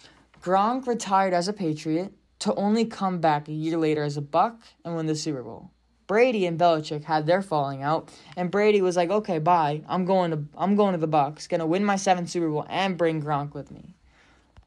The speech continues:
Do you think Edelman was left out of this decision, I th-, I think that could be possible. That could be possible. Because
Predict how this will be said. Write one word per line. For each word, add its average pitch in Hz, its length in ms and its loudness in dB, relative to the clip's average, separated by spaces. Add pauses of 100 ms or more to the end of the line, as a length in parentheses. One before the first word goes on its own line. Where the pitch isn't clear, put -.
(340)
Do 208 80 -4
you 247 80 0
think 285 280 0
Edelman 277 540 2 (840)
was 202 160 -2
left 214 220 2
out 202 200 4
of 240 80 -2
this 262 200 -4
decision, 269 580 -4 (1400)
I 226 180 0
th-, - 200 -14
I 240 200 2
think 254 360 -4
that 226 340 2
could 202 240 -6
be 214 100 -6
possible. 196 600 0 (320)
That 190 200 0
could 202 80 -8
be 196 80 -2
possible. 196 520 -2 (300)
Because 220 400 4